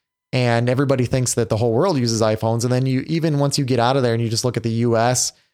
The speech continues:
uh, as a, as a whole, it's still like, "Oh, well, it's, it's mostly, you know, iPhone." But then whenever you start to get in some of these other countries, then, then the, you know, the pie chart of, of the,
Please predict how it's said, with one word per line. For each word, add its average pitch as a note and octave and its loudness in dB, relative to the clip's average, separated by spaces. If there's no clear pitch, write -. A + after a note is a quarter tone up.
uh, A2 0
as B2 -2
a, G#2+ 0
as A2 -2
a G#2 -2
whole, C3 0
it's C#3+ -2
still D3+ 0
like, C#3 0
"Oh, C4 0
well, A3 2
it's, - -2
it's E3 -2
mostly, C#3 0
you C3 -2
know, A#2 0
iPhone." A#2 0
But A#2 0
then C3+ 0
whenever C#3 0
you C3 0
start C3 0
to C3 -2
get A#2+ 0
in A#2+ 0
some B2+ -2
of A2+ 0
these A2+ 0
other D3+ 2
countries, A2+ 0
then, A#2+ 0
then B2 0
the, A2 0
you B2 -2
know, A2 2
the A2 -2
pie B2+ 0
chart A2+ 0
of, G#2+ -2
of G#2+ -4
the, G#2 0